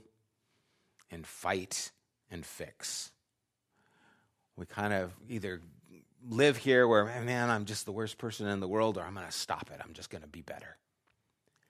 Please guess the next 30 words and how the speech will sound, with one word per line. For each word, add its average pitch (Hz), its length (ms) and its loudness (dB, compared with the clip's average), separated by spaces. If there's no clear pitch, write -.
We 85 80 -12
kind 107 220 -6
of 90 60 -2
live 98 220 0
in 85 120 -8
that 78 180 -12
dynamic. 76 720 -14
But - 100 -10
there's 170 200 6
another 160 340 10
response 123 600 6
to 110 400 4
this 110 360 0
revelation, 107 880 6
this 92 160 -8
kairos, 98 560 6
that 104 160 0
ends 123 340 2
up 117 260 2
being 113 360 4
a 101 80 2
bad 117 320 6
idea 113 360 8
about 104 260 8
repentance. 95 580 -4
We 101 120 -4
think 139 360 0
needing 151 560 4
to 131 140 -2
repent 123 540 4